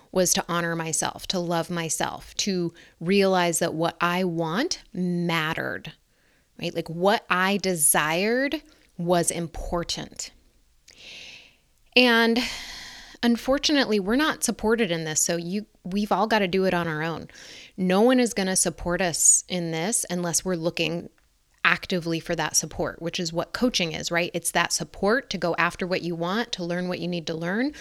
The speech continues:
so you can create what you want in your life. And the foundation, right, that common denominator is valuing what you want. And I remember, you know, as a kid, what I wanted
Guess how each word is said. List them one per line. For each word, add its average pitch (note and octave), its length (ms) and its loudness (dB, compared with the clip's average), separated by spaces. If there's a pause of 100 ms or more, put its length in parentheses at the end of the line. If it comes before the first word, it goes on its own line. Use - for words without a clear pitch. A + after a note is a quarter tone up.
(220)
so - 140 0
you F#3+ 120 4
can F3 200 -4
create F3+ 420 0
what E3+ 140 0
you E3+ 100 -2
want E3 220 -2
in D#3+ 80 -4
your E3 100 -4
life. A3+ 400 -4 (800)
And G#3 480 4 (640)
the A#3+ 140 4
foundation, F#3 920 2 (440)
right, F3+ 260 0
that - 200 0
common G#3 420 2
denominator F3+ 880 0
is F#3+ 200 -2 (120)
valuing A#3+ 920 2 (180)
what F3+ 480 -4 (220)
you F3 500 -4 (320)
want. D#3 640 -10 (1400)
And G3+ 640 2
I A3 300 0 (100)
remember, G3+ 800 2
you A#3 160 0
know, F#3+ 160 0
as F#3 160 -2
a F#3+ 40 -2
kid, D4+ 460 0
what F#3+ 320 0
I G3 220 2
wanted A#3 640 0